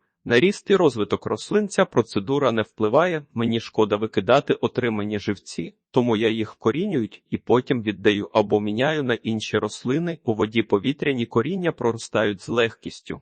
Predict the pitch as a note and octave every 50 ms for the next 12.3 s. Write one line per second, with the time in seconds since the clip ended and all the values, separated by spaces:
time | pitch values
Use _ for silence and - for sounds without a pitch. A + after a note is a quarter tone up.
0 | _ _ - B2+ D3 D3 D3+ E3 E3 - - A#3+ A3+ - - A2+ A2 G#2+ B2+ D3
1 | F3+ F#3+ E3 C#3+ C3 A#2+ A2+ G#2+ A2 G#2+ A#2 G#2+ A2 G#2+ G2+ A#2+ D3 D#3 D3+ D3+
2 | D3 C#3+ C#3+ B2 B2+ B2+ A#2+ - - E3 F#3 G3+ F3 C3 G#2 E2+ - _ _ _
3 | _ - B2+ D3 G3 A3 G#3+ - - D3+ B2+ B2 A#2 A#2+ A#2 A2 G#2 G2 - -
4 | B2 A#2 B2 A2+ - - A2+ A2 - A2+ G#2 G#2 B2 D#3 E3 D#3 C#3 - A#2+ A#2
5 | A2+ G#2 G#2+ G#2+ G#2+ A2 G#2 A2 G#2+ G#2 - A#2+ A#2 A2+ G#2+ G#2 G2 G2 G2+ E2+
6 | _ _ _ _ - G#2 A2 A2 G#2+ C3 D#3+ F#3 - F3+ D#3+ - C#3+ A#2+ B2+ A#2+
7 | A2+ G#2 G2+ G#2 F2+ E2 _ _ _ - G#2 A#2 C3 B2+ B2 C#3+ C#3 B2+ B2+ A#2+
8 | A2+ G#2 G#2 - - F#2+ - A2+ A2 G#2+ B2 A#2+ G#2 A2 G#2 F#2+ G2 F#2 - G#2
9 | - - A2 G#2 G#2+ G2+ G2+ G2 G2+ A#2 C3+ - - - A#2 G#2+ G#2+ _ _ _
10 | _ _ _ _ - - - - G3 G3+ G3+ F#3+ F3 D#3 C#3 - - - A#2 A#2
11 | - A#2 F#2+ G#2 G2+ F#2+ - G#2 - - A2 G#2 - G#2+ - - - - G#2+ G2+
12 | F#2 - F#2 - - -